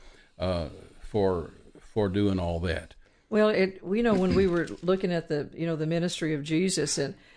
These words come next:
Speaker 2: and all the things that he did, the, the last few verses, you know, the,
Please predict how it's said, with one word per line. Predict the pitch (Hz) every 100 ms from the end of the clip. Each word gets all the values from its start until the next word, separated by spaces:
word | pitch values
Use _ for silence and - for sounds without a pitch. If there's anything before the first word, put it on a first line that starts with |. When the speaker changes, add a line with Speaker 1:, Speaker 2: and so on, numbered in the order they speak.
| _
Speaker 2:
and | 175 165 -
all | 175 185
the | 175
things | 175 170 165
that | 165
he | 180 190
did, | 175 151 151 -
the, | 160 160 -
the | 151 160
last | 156 165 202 254 - - - - _ _
few | 196 226 208
verses, | 156 190 208 151 143
you | 160
know, | 151 151
the, | 151 147